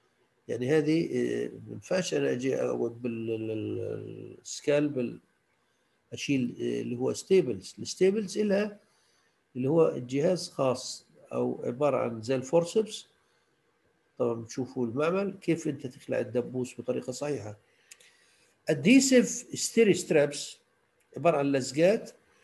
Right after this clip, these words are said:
اللي عبارة عن butterflies because they winged appearance. زي ما احنا شايفين هي في واحد عنده جرح، بدل ما نعمل له غرز أحيانًا موجودات عندنا الستري ستريبس هاي،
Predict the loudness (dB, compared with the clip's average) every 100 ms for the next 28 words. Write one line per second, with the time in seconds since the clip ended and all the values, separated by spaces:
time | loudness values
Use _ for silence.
0 | _ _ _ _ _ _ 2 4 6 6
1 | 6 4 4 4 4 2 2 4 4 4
2 | -4 -2 0 0 0 2 4 4 0 -12
3 | _ _ _ 2 4 6 4 -4 -14 -10
4 | -6 -4 4 6 6 2 -4 -12 -16 _
5 | _ _ _ _ _ 0 2 2 0 -2
6 | -4 -2 0 4 4 4 2 0 0 -2
7 | 0 2 2 2 0 2 4 4 2 2
8 | 0 0 0 0 -2 0 2 2 -2 -6
9 | -4 -4 -2 0 2 0 0 0 -2 -4
10 | -2 -2 -2 -4 -4 0 0 0 0 0